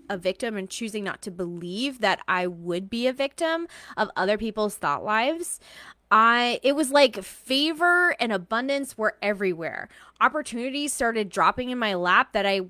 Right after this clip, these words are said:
wasn't really even seeking out. My inquiries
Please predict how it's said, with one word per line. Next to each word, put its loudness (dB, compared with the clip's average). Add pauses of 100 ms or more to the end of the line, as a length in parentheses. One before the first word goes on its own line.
(100)
wasn't -4
really -8
even -8
seeking -8 (100)
out. 4 (280)
My -4
inquiries -4